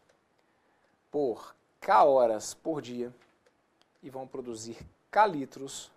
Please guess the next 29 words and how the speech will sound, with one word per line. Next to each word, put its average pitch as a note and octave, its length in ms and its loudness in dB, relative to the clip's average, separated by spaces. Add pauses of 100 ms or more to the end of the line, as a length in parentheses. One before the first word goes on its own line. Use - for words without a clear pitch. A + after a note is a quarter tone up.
(120)
de C3+ 140 -18
mel. A#2 260 -6 (2250)
Então, D#3 360 -2
o F#3 40 -2
número E3 220 -2
de D3+ 140 -8
litros E3 480 -4
de C#3 80 -8
mel, C3 260 4
a E3 40 -4
minha C3+ 160 -4
dúvida B2 280 -8
aqui A#2+ 140 -10
vai D3 120 -4
ser A#2+ 220 -6
litros E3+ 580 -8
de C#3+ 80 -10
mel. G#2+ 300 -6 (420)
O C3+ 120 -14
número D3+ 260 -8
de C3+ 100 -10
litros D#3+ 480 -8
de D#3+ 80 -8
mel D3 360 4 (1900)
produzidos D3+ 500 -8
por - 480 -6 (140)
W B2+ 720 2 (500)
abelhas, C3 640 -8 (1040)
trabalhando A#2+ 720 -2